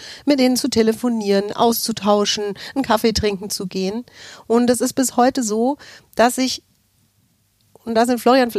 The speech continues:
und ich vielleicht auch in einer Sonderposition, wir haben ganz wenig Freizeit. Wir haben ganz wenig, oder wir nehmen uns ganz wenig Zeit,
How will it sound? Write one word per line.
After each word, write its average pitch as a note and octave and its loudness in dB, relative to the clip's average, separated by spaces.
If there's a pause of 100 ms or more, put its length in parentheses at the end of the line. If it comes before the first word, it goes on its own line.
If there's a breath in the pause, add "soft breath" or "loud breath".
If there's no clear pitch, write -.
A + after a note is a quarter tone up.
(140)
und A#3 -6
ich B3 -6
vielleicht A#3+ 0
auch A3+ 2
in A3 -4
einer G#3+ 2
Sonderposition, G#3 0
wir G3+ -4
haben A#3+ -2
ganz A3+ -4
wenig A3 -4
Freizeit. F#3 -6
Wir G3+ -2
haben G#3 -4
ganz B3+ -2
wenig, A3+ 0
oder G#3+ 0
wir G#3+ 0
nehmen A#3+ 2
uns A#3 -2
ganz G#3+ -2
wenig A3+ 0
Zeit, G3 -4